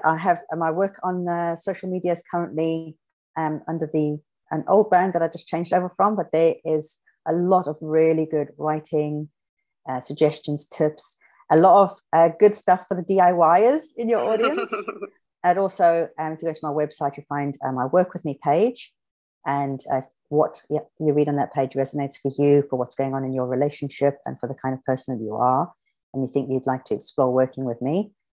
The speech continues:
Speaker 1: um, there's a form to fill in. Um, you can s-, just choose a date, and I would love to speak to you.
Speaker 2: Mm, awesome. Thank you. I will also put your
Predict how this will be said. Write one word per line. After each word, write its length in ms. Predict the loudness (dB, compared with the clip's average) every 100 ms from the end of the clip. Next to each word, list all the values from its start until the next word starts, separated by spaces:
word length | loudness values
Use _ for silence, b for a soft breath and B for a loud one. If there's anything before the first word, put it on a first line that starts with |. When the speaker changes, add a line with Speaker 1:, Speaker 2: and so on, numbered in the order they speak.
| _ -6
Speaker 1:
um, 200 | -6 -6
there's 160 | -10
a 40 | -10
form 520 | -6 -4 -4 -8 -12 -18
to 60 |
fill 180 | -8 -4
in. 260 | -4 -4 -8
Um, 280 | -12 -14 -16
you 80 | -20
can 80 | -20
s-, 120 | -20 -20
just 160 | -16
choose 180 | -10 -10
a 60 | 0
date, 360 | 4 4 2 -8 -12
and 160 | -8 -8
I 100 | -8
would 160 | -8 -8
love 360 | -4 -4 -4 -8
to 80 |
speak 260 | -16 -16 -14
to 80 | -12
you. 180 | -12 -12 _ _ _ _ _ -16
Speaker 2:
Mm, 160 | -16 _ _
awesome. 460 | -12 -12 -14 -16 _ _ -10
Thank 260 | -10 -8
you. 140 | -8 -8 _ _ _ _ _ -4
I 100 | -4
will 220 | -4 -2
also 440 | -2 -2 -6 -6 -8
put 280 | -6 -4 -2
your 420 | 0 0 0 -2